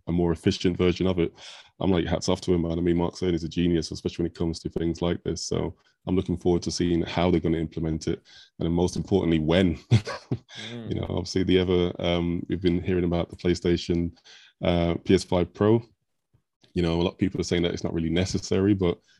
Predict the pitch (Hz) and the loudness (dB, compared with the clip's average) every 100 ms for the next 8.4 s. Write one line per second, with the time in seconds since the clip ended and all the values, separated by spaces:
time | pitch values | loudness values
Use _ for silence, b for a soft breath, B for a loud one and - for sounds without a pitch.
0 | - 85 82 92 101 - 95 92 85 82 | -4 -2 0 -2 -2 0 2 4 4 2
1 | - 85 82 80 80 82 - - - - | 0 -2 0 -2 -4 -6 -10 -14 -12 -10
2 | - - 85 85 82 - 85 87 - 101 | -10 -4 -2 0 -2 -4 -6 -4 -2 0
3 | 82 82 85 98 - 87 - 87 87 85 | 0 0 -2 -4 -4 -4 -4 -4 -2 -4
4 | - _ - 98 123 151 139 143 180 147 | -6 _ -10 -4 2 4 4 4 4 4
5 | 87 80 - 156 156 - 120 143 - 120 | 2 2 0 0 -2 -6 -4 -4 -4 -4
6 | 131 101 101 120 117 110 - - 117 104 | -2 0 0 -2 -4 -6 -8 -10 -2 0
7 | 98 98 - 95 98 _ _ _ _ 104 | 0 -4 -6 -6 -6 _ _ _ _ 2
8 | 110 98 - - | 2 2 -8 -20